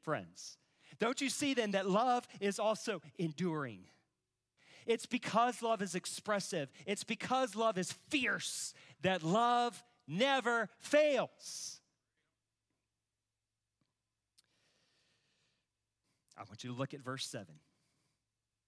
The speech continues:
"Many waters cannot quench love, neither can floods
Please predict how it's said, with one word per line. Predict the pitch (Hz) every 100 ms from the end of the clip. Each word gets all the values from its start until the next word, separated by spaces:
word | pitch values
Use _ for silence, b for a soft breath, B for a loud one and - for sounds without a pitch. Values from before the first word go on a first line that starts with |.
| _ _ _ _ _ _ _ _ _ _ _ _ _ _
"Many | 123 160 226 240
waters | 165 151 131 104 95 98 107 - - _
cannot | - 147 143 156 170 -
quench | - 151 147 -
love, | 127 113 95 104 - - _ _ -
neither | 135 160 175 180 185
can | - 147 139
floods | - 139 139 131 131 -